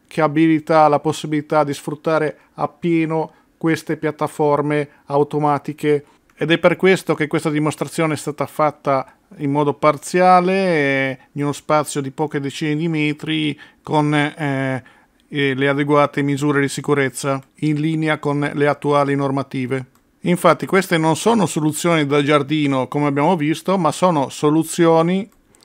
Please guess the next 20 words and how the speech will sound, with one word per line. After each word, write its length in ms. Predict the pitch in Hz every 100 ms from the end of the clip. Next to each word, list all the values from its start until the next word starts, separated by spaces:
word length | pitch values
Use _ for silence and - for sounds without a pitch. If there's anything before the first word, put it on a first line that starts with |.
| - _
che 120 | 139
permettono 500 | 156 151 170 165 151
di 100 | 147
eseguire 460 | 147 156 170 151 -
ispezioni 920 | 180 - 175 156 - 180 185 180 180 190
anche 600 | 190 180 170 170 160 -
lontane 720 | 156 160 160 175 175 175 151
chilometri, 640 | - 175 180 185 147 -
centinaia 720 | 131 180 160 165 175 165 143 -
di 140 | 151
chilometri 640 | 165 196 165 165 160 165 151
rispetto 880 | 156 151 - 147 143 _ 160 151 -
all'operatore 1080 | 147 143 143 143 139 143 135 135 135 135 - _ _
che 260 | 147 143
agisce 680 | - 143 135 143 - 151 143
su 160 | - 143
un 100 | 139
computer 640 | 143 139 147 139 143 135
da 100 | 131
remoto. 540 | 135 135 143 135 113